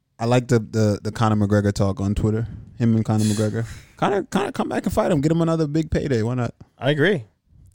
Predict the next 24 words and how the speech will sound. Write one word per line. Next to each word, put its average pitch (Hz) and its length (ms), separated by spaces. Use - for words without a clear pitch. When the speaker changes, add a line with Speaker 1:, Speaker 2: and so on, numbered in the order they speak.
Speaker 1:
Uh, 139 160
you 156 140
think 165 300
if 156 160
he 190 60
has 175 160
to 180 60
fight 151 220
Conor 156 280
or, 131 300
or 120 420
the 113 100
champ, 113 280
who 120 60
do 120 40
you 117 60
think 113 160
he 117 60
fights? 117 380
Speaker 2:
I 104 100
don't 151 140
know. 101 300
Good 139 140
question. 95 520